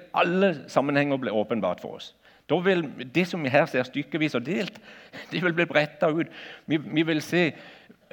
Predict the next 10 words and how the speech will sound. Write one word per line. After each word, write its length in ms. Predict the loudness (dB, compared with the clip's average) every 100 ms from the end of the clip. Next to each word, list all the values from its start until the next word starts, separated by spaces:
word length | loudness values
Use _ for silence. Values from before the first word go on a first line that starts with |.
| -18 -20 -20 4
andre 340 | 6 6 4 0
kan, 200 | -2 -2 -8 -10 -2
noen 240 | -2 0
kan 140 | -2 -2
kanskje 240 | -2 -2
få 80 | -4
høre 300 | 0 2 0
at 100 | -2
det, 140 | -8 -10 -20 -20 -20 -20 -18
det 240 | -6 -2